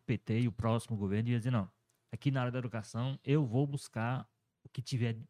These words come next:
melhor à minha disposição do ponto de vista técnico." Aí conciliar isso, como eu disse, se se quer tanto conciliar isso com um aspecto político, fala, filia a mulher ao P T e acabou. Vira uma, uma brecha do P T.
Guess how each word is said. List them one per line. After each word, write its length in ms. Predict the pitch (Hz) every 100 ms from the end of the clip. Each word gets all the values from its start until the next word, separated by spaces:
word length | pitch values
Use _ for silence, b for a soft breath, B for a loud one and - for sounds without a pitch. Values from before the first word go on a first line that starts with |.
| -
melhor 460 | 147 185 135 139 156
à 40 |
minha 160 | 135 117
disposição 380 | - 123 -
do 80 | 131
ponto 160 | - 131
de 60 | 113
vista 260 | 135 - - b b b
técnico." 280 | 143 147 -
Aí 120 | 269
conciliar 600 | - 185 - 170 151 135
isso, 140 | 160
como 140 | - 415
eu 40 |
disse, 120 | 180 - B B
se 180 | - - _ _ _ B B
se 140 | -
quer 320 | 175 - 226 - -
tanto 340 | 202 240 -
conciliar 600 | - 139 - 127 117 113
isso 340 | 107 104 110 -
com 320 | 113 110 104
um 100 | 95
aspecto 480 | 104 - 110 104 -
político, 480 | 101 107 98 147 -
fala, 300 | - 466 392
filia 480 | - - 320 220 349
a 40 |
mulher 200 | 381 208
ao 80 | 214
P 140 | - 180
T 200 | - 208
e 40 |
acabou. 540 | - 359 143 202 262 175
Vira 800 | 208 196 190 196 170 165 190 220
uma, 300 | 214 190 165
uma 200 | - 170
brecha 280 | 139 151 151
do 80 | 147
P 120 |
T. 100 | 143